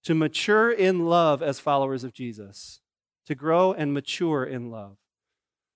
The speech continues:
And Paul lands on this interaction between knowing and being known by God. What is it to know God? What is it to be known by God?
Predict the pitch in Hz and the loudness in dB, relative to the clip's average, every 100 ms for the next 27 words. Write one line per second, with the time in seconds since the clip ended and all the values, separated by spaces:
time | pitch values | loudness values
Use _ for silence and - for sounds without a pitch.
0 | _ _ - 135 208 196 185 214 226 214 | _ _ -18 -2 2 4 4 4 4 2
1 | 180 - 220 202 196 - 202 170 - 156 | 2 0 2 4 4 2 -2 -2 -2 0
2 | 147 165 185 214 247 240 _ _ _ _ | 2 2 2 2 0 -6 _ _ _ _
3 | _ _ _ _ 156 147 170 185 175 165 | _ _ _ _ -6 -2 2 2 2 0
4 | 156 143 131 123 113 107 104 _ _ _ | 0 0 -2 -4 -8 -10 -18 _ _ _
5 | _ _ _ _ _ _ _ _ _ _ | _ _ _ _ _ _ _ _ _ _
6 | _ _ _ _ _ - 147 156 147 139 | _ _ _ _ _ -12 -8 -8 -6 -4
7 | 143 143 143 139 135 131 127 131 139 131 | -2 -2 -4 -6 -10 -12 -10 -6 -4 -4
8 | 127 123 117 110 107 104 | -6 -8 -10 -14 -18 -20